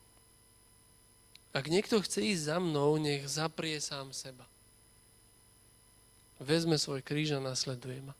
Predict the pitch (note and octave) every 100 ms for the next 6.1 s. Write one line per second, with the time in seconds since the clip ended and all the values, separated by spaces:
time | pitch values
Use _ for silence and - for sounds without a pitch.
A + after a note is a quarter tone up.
0 | _ - C#3+ E3 F3+ - E3 D3 E3+ -
1 | C4+ A3+ - - - - - - - -
2 | - - - - - - - - - -
3 | - _ - - - - - _ _ _
4 | _ - C3 E3+ - D3+ - E3 E3 D3
5 | B2+ D3 C#3+ C3+ B2+ - D3 C#3 C#3 -
6 | -